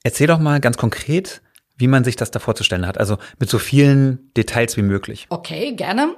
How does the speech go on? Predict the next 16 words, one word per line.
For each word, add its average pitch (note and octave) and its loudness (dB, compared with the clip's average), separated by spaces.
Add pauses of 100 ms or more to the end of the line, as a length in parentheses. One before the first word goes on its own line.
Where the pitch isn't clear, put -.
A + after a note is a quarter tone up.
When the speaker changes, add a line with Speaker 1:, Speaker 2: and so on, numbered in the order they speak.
(200)
Speaker 2:
Wenn C#4 2
du F4 -2
die A#3 -6
große D4+ -4
Treppe G3 -4
in G#3 -8
der G#3 -2
Keithstraße F3+ -6
hochläufst, D#3 -12
geht A3+ -4
es A#3 -6
im G#3+ -8
vierten E4 -8
Stock - -4
scharf A3 -2
rechts. - -12